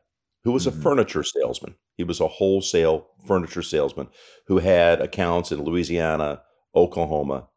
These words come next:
Speaker 1: and the whole state of Texas. It wasn't an easy life. He was in his car all the time, calling on clients from New Orleans all the way to El Paso and Midland and Tulsa and Oklahoma City and all places in between. He traveled all the time,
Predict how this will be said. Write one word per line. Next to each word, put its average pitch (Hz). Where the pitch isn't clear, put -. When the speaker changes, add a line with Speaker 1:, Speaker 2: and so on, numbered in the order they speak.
Speaker 1:
and 78
the 69
whole 90
state 76
of 67
Texas. -
It 110
wasn't 110
an 85
easy 80
life. 67
He 80
was 85
in 104
his 98
car 76
all 76
the 80
time, 69
calling 80
on 71
clients 80
from 71
New 73
Orleans 82
all 76
the 73
way 73
to 71
El 67
Paso 78
and 69
Midland 73
and 60
Tulsa 85
and 69
Oklahoma 82
City 80
and 78
all 82
places 76
in 73
between. 71
He 73
traveled 78
all 76
the 76
time, 65